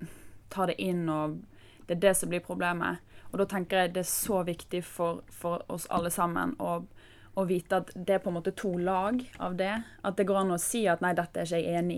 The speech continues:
i, og jeg vet at det ikke er riktig, og dette er ikke bra, så jeg, men så det går fint å se det."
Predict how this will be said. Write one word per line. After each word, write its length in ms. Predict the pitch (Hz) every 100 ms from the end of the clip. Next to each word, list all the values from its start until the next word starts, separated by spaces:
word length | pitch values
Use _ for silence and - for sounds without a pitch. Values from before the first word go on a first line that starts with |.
| 165
i, 80 |
og 60 | 165
jeg 80 | 160 170
vet 200 | 170 -
at 40 | -
det 120 | -
ikke 120 | 175
er 60 | 165
riktig, 300 | - - 170
og 40 | 170
dette 160 | 170 175
er 80 | 170
ikke 120 | 170
bra, 140 | 170 170 165 - - - - - -
så 160 | 202 175
jeg, 120 | 170
men 240 | 185 170 170
så 120 | 175
det 80 | 170
går 80 | 175
fint 160 | 170
å 80 | 165
se 160 | 170 160
det." 140 | 175